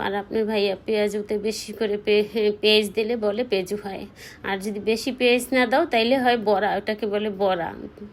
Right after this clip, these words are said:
পেঁয়াজু ভাজলে সবসময় বেশি করে পেঁয়াজ দেবা, তাই ওই কাজই করলাম, বেশি করে পে-, পেঁয়াজ দিয়ে, এ, পেঁয়াজু ভাজতেছি। পেঁয়াজুর কালারটা কত সুন্দর হয়েছে না?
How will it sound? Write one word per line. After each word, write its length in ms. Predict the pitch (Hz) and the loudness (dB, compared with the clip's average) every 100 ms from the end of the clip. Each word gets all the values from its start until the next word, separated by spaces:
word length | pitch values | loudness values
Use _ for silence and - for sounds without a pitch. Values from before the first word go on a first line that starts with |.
| - | -2
পেঁয়াজু 280 | 214 202 214 | 0 2 0
ভাজলে 400 | 226 226 214 262 | -2 -2 0 0
সবসময় 240 | 262 226 233 233 | 0 -4 -2 0
বেশি 300 | 208 208 208 | 0 -2 -2
করে 180 | 220 247 | -2 -2
পেঁয়াজ 280 | 196 185 180 | -2 -4 -4
দেবা, 280 | - - - - - - - | -6 -8 -8 -16 -18 -14 0
তাই 360 | 269 269 233 | 2 2 2
ওই 140 | 247 262 | 2 2
কাজই 280 | 254 233 233 | 0 -2 -2
করলাম, 420 | 220 208 214 226 - - | -2 0 -2 -6 -10 -6
বেশি 360 | 208 202 220 208 | -6 -6 -6 -2
করে 240 | 208 208 202 | 0 0 0
পে-, 240 | 196 190 - - - - | -2 -2 -6 -16 -14 -2
পেঁয়াজ 320 | 220 190 190 | 0 0 -2
দিয়ে, 320 | 208 208 202 185 | 2 2 2 0
এ, 320 | 180 87 185 - | -2 -2 -4 -2
পেঁয়াজু 280 | 208 185 208 | -2 0 -2
ভাজতেছি। 640 | 220 190 - 208 - 196 196 - - - | -2 -4 -6 -8 -2 -4 -4 -18 -12 -4
পেঁয়াজুর 220 | 208 214 | -2 -2
কালারটা 420 | 208 202 196 202 196 | -2 -4 -4 -6 -8
কত 180 | 196 | -10
সুন্দর 340 | 208 226 208 202 | -8 -4 -2 -2
হয়েছে 260 | 196 - | -6 -6
না? 160 | 165 | -6